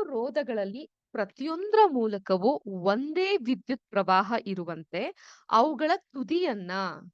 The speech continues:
so ಈ ಪಾಯಿಂಟ್ ಏನಿದೆ, ಏನಿದೆ, ಅವುಗಳ ತುದಿ ಏನಿರುತ್ತೆ, ಅವುಗಳ ತುದಿಯನ್ನ ತುದಿಗೆ ಜೋಡಿಸಿದಾಗ ಅವು ಸರಣಿ ಕ್ರಮದಲ್ಲಿ ಇವೆ ಅಂತ ಹೇಳ್ತೀವಿ. So ಒಂದ್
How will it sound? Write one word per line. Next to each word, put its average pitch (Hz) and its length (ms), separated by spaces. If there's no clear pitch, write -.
so - 140
ಈ 220 100
ಪಾಯಿಂಟ್ 233 400
ಏನಿದೆ, 190 400
ಏನಿದೆ, 220 500
ಅವುಗಳ 247 400
ತುದಿ 311 320
ಏನಿರುತ್ತೆ, 240 560
ಅವುಗಳ 226 360
ತುದಿಯನ್ನ 254 640
ತುದಿಗೆ 320 360
ಜೋಡಿಸಿದಾಗ 208 800
ಅವು 214 240
ಸರಣಿ 262 500
ಕ್ರಮದಲ್ಲಿ 233 560
ಇವೆ 202 280
ಅಂತ 170 220
ಹೇಳ್ತೀವಿ. 170 560
So - 140
ಒಂದ್ 294 260